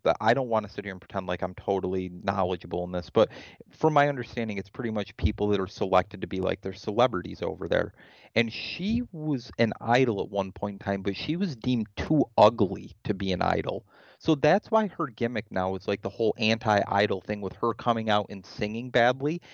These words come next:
It's almost her poking fun at herself for not being good enough to be an idol, which, if you think about it, is kind of a cool way to get a gimmick over for yourself.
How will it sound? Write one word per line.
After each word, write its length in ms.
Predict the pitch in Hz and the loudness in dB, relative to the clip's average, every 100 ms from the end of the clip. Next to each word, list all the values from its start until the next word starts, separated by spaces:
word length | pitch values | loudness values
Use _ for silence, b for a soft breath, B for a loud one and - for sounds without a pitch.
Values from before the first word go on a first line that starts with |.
| B B | B B
It's 220 | 139 - | 0 0
almost 380 | 170 208 208 - | -4 -4 -8 -8
her 220 | - 165 | -2 -2
poking 600 | - - 143 - 147 117 | -2 0 0 0 -10 -12
fun 340 | - 123 117 | -4 -2 0
at 120 | 107 | -2
herself 600 | - 110 98 - 123 113 - | -4 -6 -6 0 2 2 0
for 160 | 113 | -6
not 380 | 104 101 107 107 | 0 2 2 2
being 260 | 110 104 95 | -6 -6 -6
good 220 | 101 98 | -6 -4
enough 280 | 95 92 - | -6 -6 -8
to 100 | 101 | -10
be 220 | - 101 | -6 -4
an 100 | 92 - | -4 0
idol, 440 | 98 95 - - b b b b b | 0 0 -4 -14 b b b b b
which, 320 | 135 170 - | 4 4 4
if 140 | 170 160 | -2 -2
you 60 | |
think 240 | - 220 139 | -2 0 4
about 260 | 107 104 | 6 6
it, 100 | 98 - b b | 4 -2 b b
is 160 | 127 - | -2 0
kind 240 | - 330 | -2 -2
of 80 | 202 | -2
a 60 | 117 | -4
cool 340 | - 151 113 | -2 -2 2
way 160 | 113 131 | 2 2
to 100 | 95 | 0
get 200 | 104 98 | -2 -2
a 40 | |
gimmick 400 | 90 104 101 - | 0 -2 -2 -4
over 300 | - 117 95 | -4 -4 -6
for 220 | - 95 | -6 -6
yourself. 640 | 92 92 - 95 - - | -6 -8 -4 -4 -4 -10